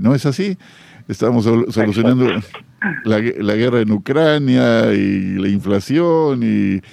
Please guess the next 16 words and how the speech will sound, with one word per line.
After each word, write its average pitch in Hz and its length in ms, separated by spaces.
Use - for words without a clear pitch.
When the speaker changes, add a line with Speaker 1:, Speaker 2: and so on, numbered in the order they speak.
Speaker 1:
lo-, 98 240
la-, 98 260
las 101 160
malas 123 260
decisiones 110 720
del 98 240
cuerpo 107 320
técnico 113 560
de 98 80
nuestra 98 300
selección 98 420
nacional 117 580
de 113 100
fútbol. 139 600
Speaker 2:
<laughs> - 60
Speaker 1:
Eh, 98 680